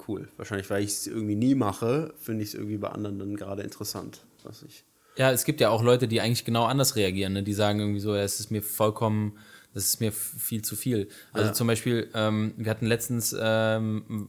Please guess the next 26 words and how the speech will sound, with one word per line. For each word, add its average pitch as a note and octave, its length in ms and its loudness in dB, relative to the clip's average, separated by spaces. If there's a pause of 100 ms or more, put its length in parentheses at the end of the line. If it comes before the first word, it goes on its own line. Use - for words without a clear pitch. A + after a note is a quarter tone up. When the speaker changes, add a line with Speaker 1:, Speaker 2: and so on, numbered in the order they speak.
Speaker 2:
war G#2+ 240 -2
ich, - 300 -4
ähm, G#2 300 -4
mit G2+ 160 -6
einem G#2+ 100 -2
Kumpel C3 260 -2
unterwegs A2 400 -2
und A2 60 -2
ich G2 120 -8
hatte A2+ 140 -8
so G#2+ 120 -2
eine, G2+ 240 -2 (240)
ich - 80 -2
hab A2+ 80 -2
so A#2+ 100 0
einen G#2+ 80 2
Geburtstag, A2 480 0
so A#2 120 -2
eine G#2+ 300 0 (320)
Jacke G#2+ 400 0
mit A#2 140 0
so - 200 -6
Hawaii-Blumen G#2+ 720 0
drauf F#2 280 -2
geschenkt G#2 380 -2
bekommen. F#2 460 -6